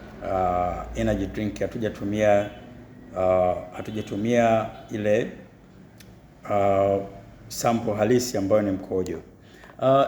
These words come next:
sasa wakati tunasubiri hapo tuone kidogo kwa ufupi, ah, huu mkojo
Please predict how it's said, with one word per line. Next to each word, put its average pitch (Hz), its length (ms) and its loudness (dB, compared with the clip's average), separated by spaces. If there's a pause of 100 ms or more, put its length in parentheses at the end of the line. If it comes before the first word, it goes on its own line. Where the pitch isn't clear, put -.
sasa - 460 2 (760)
wakati 196 280 0
tunasubiri 151 920 4
hapo 151 320 4
tuone 120 500 0 (520)
kidogo 127 460 4
kwa 110 400 4
ufupi, 123 640 -4 (440)
ah, 107 280 4 (720)
huu 208 500 6 (140)
mkojo 160 580 2